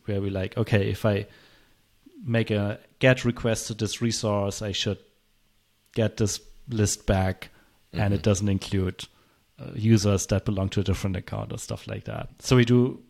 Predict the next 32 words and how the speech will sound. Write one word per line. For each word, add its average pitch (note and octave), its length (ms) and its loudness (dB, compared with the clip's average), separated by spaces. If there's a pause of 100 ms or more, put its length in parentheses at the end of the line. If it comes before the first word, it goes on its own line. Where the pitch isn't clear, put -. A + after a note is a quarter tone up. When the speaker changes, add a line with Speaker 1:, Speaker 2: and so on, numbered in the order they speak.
(400)
Speaker 1:
in C#3+ 120 4
a D3 60 8
way, B2 160 8
it's B2 140 2
a - 20 -4
little B2+ 160 2
bit B2+ 120 0
like A#2+ 180 4
feature B2+ 240 2
testing, A2 320 4
but G2+ 200 0 (140)
again, G2+ 260 -2
it's - 140 -6
not, G2+ 160 -2
like, F2+ 180 -10
the G#2 60 -14
full G#2 240 -12
stack, G2+ 300 -6
it's - 160 -8
just - 220 -10
the - 120 -14
A G2+ 80 -8
P - 180 -8
I. A#2+ 200 -12 (1500)
But A#2 120 -2
most A#2 420 2
of D#3 140 2
our C#3+ 180 4
tests B2+ 440 -4
are A2+ 100 -2
unit G2 500 -8
tests. - 680 -18